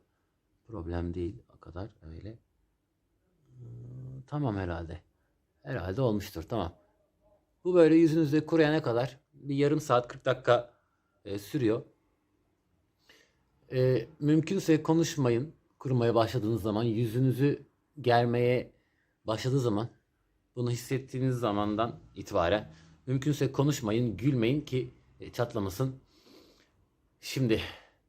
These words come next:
vallahi bilmiyorum, kuruduktan sonra da bir şöyle bir çekeyim, ondan sonra bir yıkayayım, bilmiyorum. Önceki, e, kısımların kurgusunu yaparken ona karar veririm. Ben şimdi önceki, e, parçaların kurgusunu yapayım. Bir yandan yüzüm kurusun.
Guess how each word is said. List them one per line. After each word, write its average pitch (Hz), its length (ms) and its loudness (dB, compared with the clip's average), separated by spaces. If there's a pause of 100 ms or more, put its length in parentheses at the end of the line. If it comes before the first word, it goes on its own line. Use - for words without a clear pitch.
(420)
vallahi 139 320 4
bilmiyorum, 120 280 0
kuruduktan 127 520 0
sonra 120 560 0
da 101 240 -2
bir - 40 -12
şöyle 101 260 -2
bir 95 60 -10
çekeyim, 110 400 -6
ondan 101 200 -2
sonra - 180 -8
bir 87 60 -6
yıkayayım, 98 360 -6
bilmiyorum. 87 320 -4 (1400)
Önceki, 147 760 0
e, 123 200 -6
kısımların 117 440 -2
kurgusunu 120 400 -2
yaparken 123 520 2
ona 110 240 -4
karar 101 280 -2
veririm. 87 240 -4
Ben 110 100 -6
şimdi 98 380 -6
önceki, 101 560 -6 (400)
e, 82 120 -10
parçaların 90 560 -2
kurgusunu 87 440 -6
yapayım. 98 360 -6
Bir 98 40 -6
yandan 85 260 -4
yüzüm 87 240 -4
kurusun. 113 440 -10